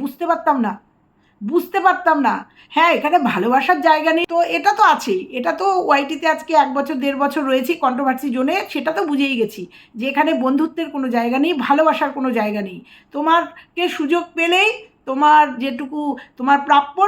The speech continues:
সেটুকু তোমাকে দিয়ে দেবে, সেখানে কোনো সম্মান বা সেখানে কোনো, আম, সম্পর্কের কোনো মূল্য নেই, কোনো মূল্য নেই। তোমার যেটুকু প্রাপ্য, তুমি এখান থেকে পেয়ে যাবে, তুমি যদি একটু ভুল কিছু করো, সেটা তো একদম, এটা বাস্তব। সেখানে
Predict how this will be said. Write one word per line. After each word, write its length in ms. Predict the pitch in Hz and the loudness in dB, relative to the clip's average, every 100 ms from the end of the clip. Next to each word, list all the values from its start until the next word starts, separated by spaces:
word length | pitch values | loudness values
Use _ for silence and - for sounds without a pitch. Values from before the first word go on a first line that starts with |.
| - | 0
সেটুকু 240 | 262 262 247 | -4 -6 -4
তোমাকে 200 | 262 294 240 | -4 -2 -2
দিয়ে 140 | 208 185 | -2 -6
দেবে, 180 | 185 - _ _ - | -12 -16 _ _ -12
সেখানে 280 | 262 294 285 | -2 -2 0
কোনো 120 | 294 285 - | -2 -4 2
সম্মান 400 | 285 311 320 359 359 - _ | 2 4 2 2 -2 -14 _
বা 60 | 254 254 | -2 -2
সেখানে 260 | 285 285 285 285 | -2 -2 -2 -2
কোনো, 160 | 285 285 285 - _ 226 | 0 0 -2 -10 _ -4
আম, 220 | 226 226 214 214 | -2 -2 -4 2
সম্পর্কের 520 | 294 320 359 349 370 359 | 4 4 2 2 0 -6
কোনো 160 | 311 320 294 | -4 -2 2
মূল্য 200 | 233 208 190 | 2 0 -6
নেই, 100 | 190 - _ _ _ _ | -12 -20 _ _ _ _
কোনো 300 | 302 339 359 359 311 | -4 0 4 4 4
মূল্য 220 | 269 254 226 | 2 2 0
নেই। 120 | 196 180 - _ _ _ _ _ | -2 -8 -20 _ _ _ _ _
তোমার 200 | 240 285 240 | -2 -2 -2
যেটুকু 260 | 254 269 269 269 | -4 -8 -10 -2
প্রাপ্য, 300 | 269 269 - 359 | -2 -2 -6 -6
তুমি 120 | 285 254 | -4 -4
এখান 140 | 233 233 | -2 -4
থেকে 140 | 240 320 - | -4 -10 -10
পেয়ে 160 | 202 190 | -10 -10
যাবে, 160 | 185 185 226 | -14 -16 -10
তুমি 120 | 240 247 | -8 -6
যদি 120 | 294 - 349 | -6 -2 -2
একটু 280 | 370 - 403 339 | -2 -6 -6 -2
ভুল 160 | 240 262 254 | -2 -2 -4
কিছু 180 | 254 330 208 | -8 -10 -12
করো, 180 | 185 175 _ _ - | -14 -18 _ _ -12
সেটা 200 | 330 349 | -6 -6
তো 100 | 381 330 | -2 -2
একদম, 240 | 277 302 285 277 | -2 -4 -4 -4
এটা 120 | 247 254 | -4 0
বাস্তব। 340 | 220 208 - 285 - - - | 0 0 -8 -10 -12 -20 -10
সেখানে 280 | 254 254 | -4 -2